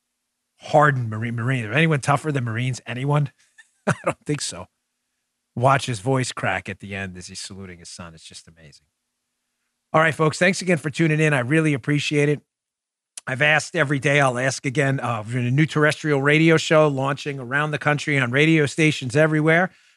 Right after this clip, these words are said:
from twelve noon Eastern to three P daily.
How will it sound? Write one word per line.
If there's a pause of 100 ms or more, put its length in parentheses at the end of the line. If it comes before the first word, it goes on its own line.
(120)
from
twelve
noon
Eastern
to
three
P
daily.